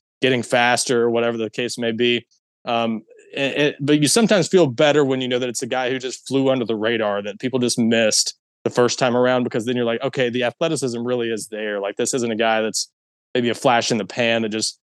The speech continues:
thrived at a smaller school and would get into the S E C level and he's not gonna be that good." Like, this is a guy who,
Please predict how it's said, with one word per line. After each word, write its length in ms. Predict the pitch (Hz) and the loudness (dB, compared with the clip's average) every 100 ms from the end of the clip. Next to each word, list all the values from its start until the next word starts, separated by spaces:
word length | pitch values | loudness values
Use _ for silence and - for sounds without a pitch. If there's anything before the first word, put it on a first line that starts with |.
| _ - | _ -4
thrived 380 | 131 123 123 117 | 0 2 2 -2
at 60 | |
a 40 | 110 | -4
smaller 360 | - 131 117 | -2 0 0
school 380 | 110 - 123 120 | -4 -4 -2 -2
and 60 | 113 | -2
would 100 | 107 | -2
get 100 | 123 | -2
into 140 | 120 | -2
the 180 | 107 113 | -4 -4
S 160 | 120 - | -6 -4
E 60 | |
C 160 | 113 123 | -4 -2
level 320 | 117 117 113 | 0 -2 -2
and 80 | 113 | -4
he's 100 | 104 | -4
not 140 | 120 | -6
gonna 140 | 113 113 | -6 -6
be 80 | 110 | -4
that 200 | 101 101 | -4 -4
good." 360 | 113 113 104 | -2 0 0
Like, 100 | 123 | -4
this 180 | 143 135 | -4 -2
is 60 | 139 | 0
a 60 | |
guy 240 | 123 123 120 | 0 2 2
who, 260 | 120 117 | 0 -2